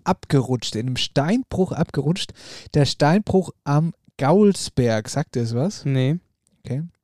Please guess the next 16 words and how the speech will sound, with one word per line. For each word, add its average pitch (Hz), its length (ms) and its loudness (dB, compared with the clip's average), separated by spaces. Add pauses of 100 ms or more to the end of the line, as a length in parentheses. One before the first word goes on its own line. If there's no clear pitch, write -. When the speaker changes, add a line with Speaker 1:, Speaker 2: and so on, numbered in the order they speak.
(800)
Speaker 1:
Ja, 127 100 4
sein 120 180 0
könnte, 123 220 -4
dass 110 80 -6
du 117 40 -6
es, - 240 -6
äh, 127 240 -10
kennst. - 420 -4 (420)
Aber, 143 420 6
ähm, 139 340 2 (580)
also 139 180 4
wie 160 80 6
gesagt, 180 300 2 (100)
wie 156 260 2
im 175 180 0
Film, 208 460 2